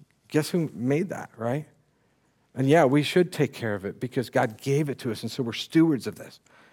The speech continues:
And so it should be a big deal to us, right?" It's, it's just little capture moments of faith. But it's gotta, it's gotta come from us. We've gotta, we've gotta teach this to the next generations. We've, we've gotta,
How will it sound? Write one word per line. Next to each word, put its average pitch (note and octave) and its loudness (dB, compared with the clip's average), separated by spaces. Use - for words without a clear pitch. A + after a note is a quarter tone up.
And A#2+ -2
so B2+ 2
it C#3 -2
should F3+ 4
be D#3+ 6
a A2+ 4
big A2 -2
deal G#2 -4
to F2+ -10
us, - -20
right?" - -6
It's, - -10
it's A#2+ -16
just B2+ -10
little D3 4
capture C#3 -2
moments B2 0
of G#2 -8
faith. - -10
But A#2 -4
it's - -8
gotta, D3 4
it's - -8
gotta B2+ 0
come G#2 -6
from - -12
us. - -18
We've A#2 -4
gotta, C3+ 6
we've B2 -2
gotta C3 6
teach - -4
this B2 -4
to - -10
the A2+ 0
next A2 -4
generations. A2 0
We've, G#2+ -4
we've A#2 -4
gotta, C3 2